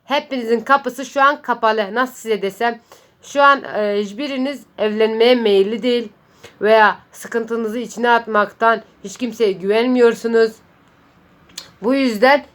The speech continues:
bekarlığın tadını çıkarmak için can atıyorsunuz. Bir yandan üzülüyor ve bir yandan mutlusunuz. Çünkü derdiniz yok, tasanız yok.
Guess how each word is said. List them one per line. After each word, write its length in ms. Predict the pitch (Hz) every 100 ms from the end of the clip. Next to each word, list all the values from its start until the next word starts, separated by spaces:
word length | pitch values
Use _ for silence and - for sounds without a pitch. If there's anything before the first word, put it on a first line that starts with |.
| -
bekarlığın 840 | 190 226 233 214 208 208 220 277 262 _
tadını 420 | 220 202 202 247
çıkarmak 480 | 247 - 196 220 240
için 280 | - 262 269 _ -
can 180 | 233 269
atıyorsunuz. 760 | 247 233 190 180 170 156 - _ _ _ _ _ _ -
Bir 120 | 220
yandan 420 | 320 311 285 247 -
üzülüyor 640 | 208 226 247 294 302 214
ve 160 | 208
bir 40 | 254
yandan 360 | 285 220 247
mutlusunuz. 640 | 262 233 220 247 214 170 160 _ _ _ _
Çünkü 420 | - 254 247 220 - 180
derdiniz 500 | 214 196 233 277 208
yok, 240 | 220 233 _ _ -
tasanız 540 | 214 214 254 285 214
yok. 240 | 220 208